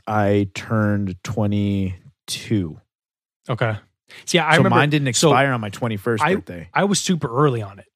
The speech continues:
Speaker 2: I was at fi-, so I was, like, the first sophomore. I was, like, a only
Speaker 1: Same.
Speaker 2: sophomore to be driving.
Speaker 1: Same.
Speaker 2: So my, um, I D was the vertical one. Remember, vertical meant you were under twenty-one?
Speaker 1: No, see, okay, so my first I D was the horizontal one.
Speaker 2: Right.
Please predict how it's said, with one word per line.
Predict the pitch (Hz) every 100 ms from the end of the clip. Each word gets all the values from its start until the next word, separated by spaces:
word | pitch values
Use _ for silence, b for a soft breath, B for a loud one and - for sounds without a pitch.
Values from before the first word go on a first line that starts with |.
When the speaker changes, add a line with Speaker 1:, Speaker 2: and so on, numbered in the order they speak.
| _ -
Speaker 2:
I | 135
was | 175 180
at | 123
fi-, | - 170 160
so | -
I | 143 214
was, | 254
like, |
the | 151
first | - 160 151
sophomore. | 139 139 - 131
I | 151
was, |
like, | 175 180
a | 131
only | 143 156
Speaker 1:
Same. | - 135
Speaker 2:
sophomore | 147
to | 131
be | 113
driving. | 123 120 101 95
Speaker 1:
Same. | - - 107
Speaker 2:
So | 120 131
my, | 127 127 143 170 185 185 - _ -
um, | 131 127 110 110
I | 131
D | 123 147
was | 127
the | 107
vertical | 139 151 - 110
one. | 101 -
Remember, | - 139
vertical | 123 151 143
meant | 139 135
you | 131
were | 131
under | 127
twenty-one? | 117 123 117 113 139 175 _ _ B B -
Speaker 1:
No, | 135
see, | 117 135 -
okay, | 120 127 117
so | 127
my | 107 104 120 151
first | 139 - 113 110
I | 107
D | 101 104
was | 87 104 117 107
the | - 101 82
horizontal | - 120 107 107 117 147
one. | 143 165 196
Speaker 2:
Right. | 135 117